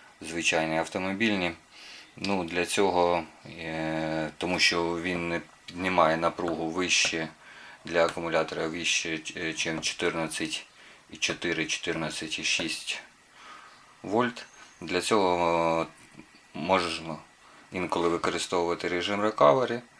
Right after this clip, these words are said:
R. Е, при цьому режимі він піднімає напругу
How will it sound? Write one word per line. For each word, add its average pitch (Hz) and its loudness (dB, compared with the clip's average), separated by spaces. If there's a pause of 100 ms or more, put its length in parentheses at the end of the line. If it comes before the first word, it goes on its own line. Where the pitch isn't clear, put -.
(540)
R. 107 8 (920)
Е, 82 2
при 87 -8
цьому 90 0
режимі 87 0
він 85 -2
піднімає 82 2
напругу 80 -4